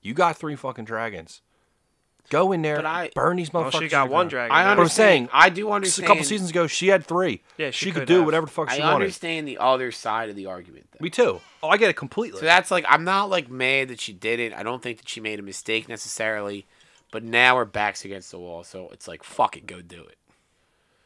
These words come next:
Speaker 2: Prior to this, it was like, yeah, you don't want, you, you, if you rule a bunch of people and they hate your fucking guts, what's the point?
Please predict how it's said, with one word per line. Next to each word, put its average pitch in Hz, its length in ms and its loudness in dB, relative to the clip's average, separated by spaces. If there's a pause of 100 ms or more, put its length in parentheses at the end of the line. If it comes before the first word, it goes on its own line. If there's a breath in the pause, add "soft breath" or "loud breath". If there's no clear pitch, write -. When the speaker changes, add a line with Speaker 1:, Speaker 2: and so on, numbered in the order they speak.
(220)
Speaker 2:
Prior 160 380 10
to 139 80 0
this, 117 280 2
it 117 60 -6
was 110 160 -8
like, 110 160 -10
yeah, 143 100 -4
you 104 140 -8
don't 123 320 -6
want, 120 220 -8
you, 110 160 -14
you, 110 180 -14
if 113 100 -12
you 139 120 -8
rule 143 240 -2
a - 20 -4
bunch 139 200 -4
of - 40 -20
people 127 240 -10
and 104 80 -12
they 104 60 -10
hate 113 160 -10
your 104 80 -16
fucking 101 280 -8
guts, 110 240 -10
what's 95 140 -18
the 95 60 -20
point? 101 340 -18